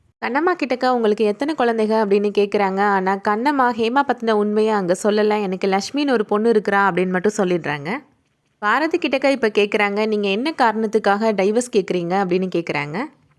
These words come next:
அருணையும் கண்ணம்மாவையும் பத்தி கோர்ட்ல நீ சேர்த்து தப்பா பேசிடக்கூடாது அப்படின்னு சௌந்தர்யா ஏற்கனவே பாரதி கிட்டக்க சொல்லியிருப்பாங்க. அதனால பாரதி, "நான் ஒரு பொண்ணை தத்தெடுத்து வளர்க்குறேன், அவளோட பேரு ஹேமா, அவளோட படிப்புக்காக நான் வெளிநாடு போகலான்னு இருக்கிறேன், அதனால தான் டைவர்ஸ் கேட்குறேன்" அப்படின்னு சொல்றாங்க.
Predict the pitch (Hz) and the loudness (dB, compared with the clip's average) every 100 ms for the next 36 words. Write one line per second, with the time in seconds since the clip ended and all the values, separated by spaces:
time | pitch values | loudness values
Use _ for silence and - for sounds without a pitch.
0 | _ - 247 302 330 339 285 220 240 262 | _ -12 -6 -2 0 0 0 2 2 2
1 | 269 277 254 208 233 233 240 254 277 240 | 2 0 0 0 0 2 2 2 0 0
2 | 233 240 226 240 220 208 285 247 226 247 | 0 2 2 2 -2 0 2 2 2 2
3 | 233 196 185 175 208 190 185 196 208 196 | 2 2 2 4 4 4 2 0 0 0
4 | 240 269 254 247 233 202 196 214 208 226 | 2 0 2 2 2 2 0 2 2 4
5 | 196 190 196 208 202 208 202 180 175 156 | 2 2 0 -2 -2 -2 0 0 -2 -4
6 | 139 160 285 - _ _ _ _ 208 220 | -4 -4 -6 -10 _ _ _ _ 0 2
7 | 240 269 247 214 226 226 247 220 202 196 | 4 2 2 2 2 2 2 2 4 4
8 | 220 269 302 220 262 254 254 226 180 180 | 2 0 2 0 0 -2 0 0 0 0
9 | 190 190 196 214 226 233 240 233 208 202 | 2 2 2 2 4 4 2 0 0 2
10 | 202 202 185 202 208 208 208 247 269 277 | 2 2 2 4 2 2 0 -2 -2 0
11 | 233 233 226 208 185 233 285 262 208 190 | 2 2 0 2 2 2 0 0 2 0
12 | 190 208 202 180 185 196 185 220 240 226 | 2 0 -2 -2 -2 0 0 0 0 2
13 | 226 196 175 - 185 170 190 196 180 185 | 2 2 2 0 -2 -2 0 0 0 0
14 | 196 175 165 147 156 | 0 -2 -2 -6 -6